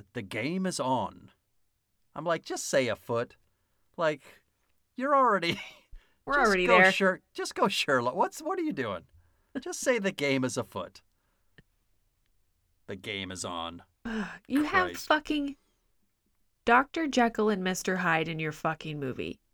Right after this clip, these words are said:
Speaker 1: Yeah, right.
Speaker 2: There's no more rules. There's no more rules. Stupid.
Speaker 1: Oh, and then we have another invisible knife fight. And this one's an even bigger grievance than the first one.
Speaker 2: I,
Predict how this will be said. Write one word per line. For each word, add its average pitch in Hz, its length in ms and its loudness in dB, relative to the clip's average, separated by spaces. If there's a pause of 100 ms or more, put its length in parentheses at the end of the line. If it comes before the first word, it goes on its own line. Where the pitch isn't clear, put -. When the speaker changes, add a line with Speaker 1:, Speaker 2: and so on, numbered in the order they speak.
Speaker 1:
Yeah, 185 280 2
right. 131 180 4
Speaker 2:
There's 285 240 4
no 349 160 2
more 320 220 2
rules. 170 480 0 (760)
There's 349 180 -6
no 190 100 -2
more 175 180 -4
rules. 196 440 0 (1300)
Stupid. - 440 -8 (680)
Speaker 1:
Oh, 135 200 4
and 117 100 -4
then 143 120 -2
we 147 100 -2
have 131 160 2
another 117 460 0
invisible 104 560 -4
knife 113 260 -4
fight. 90 460 -6 (520)
And 101 140 -6
this 143 160 -4
one's 113 220 -6
an 101 80 -10
even 107 240 -10
bigger 113 320 -6
grievance 113 440 -10
than 107 160 -8
the 95 100 -6
first 131 360 -4
one. 85 300 -10 (2250)
Speaker 2:
I, 277 280 -8